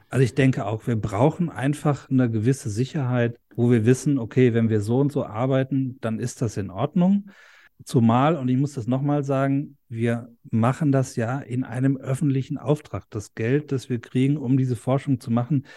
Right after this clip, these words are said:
kommt entweder vom deutschen Staat, vom Bundesland oder von der Europäischen Union. Das ist ja kein privates Geld oder so, sondern das ist immer ein öffentlicher Auftrag, den wir haben. Und dann die Leute, die mit diesen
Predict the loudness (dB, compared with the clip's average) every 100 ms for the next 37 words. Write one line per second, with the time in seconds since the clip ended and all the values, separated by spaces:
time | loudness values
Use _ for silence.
0 | -20 -20 _ -2 0 2 0 0 2 0
1 | -2 -2 0 -2 -2 -8 -6 -2 2 2
2 | 2 -4 -20 -20 -20 _ -4 0 6 8
3 | 8 6 0 0 2 0 -2 -6 -6 -4
4 | -4 -4 -2 -4 2 2 2 -2 -4 -2
5 | 2 6 8 8 6 0 _ _ -12 -6
6 | -4 -4 -4 -6 -4 -6 -2 -2 0 0
7 | -2 0 4 4 4 2 0 2 2 2
8 | 0 -2 -4 -6 -14 0 4 6 4 2
9 | -4 -2 -2 -2 -4 -6 -6 -6 -8 -6
10 | -6 -4 -4 -2 -2 -6 -12 -20 _ _
11 | 0 0 4 4 4 2 0 2 2 2
12 | 2 -4 -4 0 0 -2 -2 -2 0 0
13 | -4